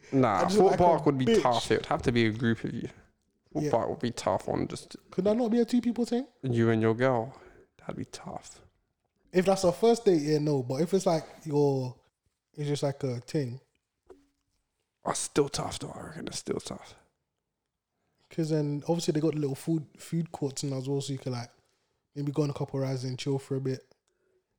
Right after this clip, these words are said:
Speaker 2: Do a Gianni, go on the teacups. <laughs>
Speaker 1: Yeah, I don't know. That's tough. Footbark with two people is tough still. I think minimum four.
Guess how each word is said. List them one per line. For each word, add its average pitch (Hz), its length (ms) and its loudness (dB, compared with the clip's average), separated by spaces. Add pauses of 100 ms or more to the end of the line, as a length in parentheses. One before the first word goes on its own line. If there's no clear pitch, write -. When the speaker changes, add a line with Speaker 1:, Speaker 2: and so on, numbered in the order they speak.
(100)
Speaker 2:
Do 139 140 -4
a 139 40 -2
Gianni, 135 320 -4
go 135 140 -4
on 131 80 -8
the 127 80 -8
teacups. - 640 -6 (380)
<laughs> 208 120 8 (2000)
Speaker 1:
Yeah, 127 360 6
I 123 40 0
don't 127 160 4
know. 123 200 4
That's 123 260 0
tough. - 380 0
Footbark 175 380 4
with 143 120 2
two 165 160 2
people 156 280 2
is 147 100 -6
tough 147 300 2
still. 127 380 4 (1200)
I 120 140 0
think 135 180 2
minimum 131 360 4
four. 117 360 2